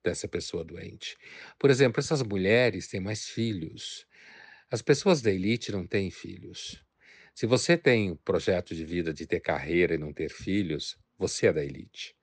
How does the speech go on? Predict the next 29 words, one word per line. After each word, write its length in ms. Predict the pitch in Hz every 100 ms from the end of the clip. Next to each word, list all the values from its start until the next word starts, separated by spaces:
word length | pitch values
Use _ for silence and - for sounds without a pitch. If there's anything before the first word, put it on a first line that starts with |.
| _ - - - -
Essas 260 | 120 - 151
pessoas 380 | 139 113 113 92
que 80 | -
são 120 | 87
mais 240 | 78 -
pobres, 540 | - 98 110 95 85 80
elas 280 | 101 104
têm 180 | - 85
filhos 800 | - - 110 113 82 - - - - - -
e 100 | 104
elas 220 | 101 101
precisam 640 | - 107 - - 135 113 95
de 120 | 82
pessoas 540 | - 82 - 110 104
que 140 | - 110
cuidem 720 | - 117 120 104 78 67 - - _ _
e 60 | -
ajudem 440 | 98 90 117 107
a 40 | 98
tomar 240 | 101 95
conta 400 | - 107 104 101
desses 340 | 76 - - -
filhos. 440 | - - - - - - - -
Inclusive 540 | - 120 131 135 190 123
porque, 580 | - 92 - 101 90 - - -
muitas 520 | 101 107 110 101 82
vezes, 640 | 87 98 107 85 85 90 - - -
a 100 | 87
família 800 | 85 - 95 98 101 90 85 80